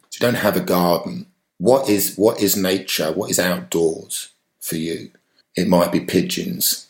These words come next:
could be urban foxes. It's probably rats. It could be the urban planting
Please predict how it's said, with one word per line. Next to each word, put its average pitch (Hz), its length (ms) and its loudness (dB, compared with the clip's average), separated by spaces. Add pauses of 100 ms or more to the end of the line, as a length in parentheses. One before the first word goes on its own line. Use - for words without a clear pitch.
(140)
could 92 180 0
be 87 220 -2
urban 87 360 2
foxes. - 840 -2 (240)
It's - 160 -2
probably 87 680 0
rats. - 800 -4 (120)
It 87 160 -4
could 92 240 -2
be 92 120 2
the 95 220 0
urban 90 400 2
planting 180 680 0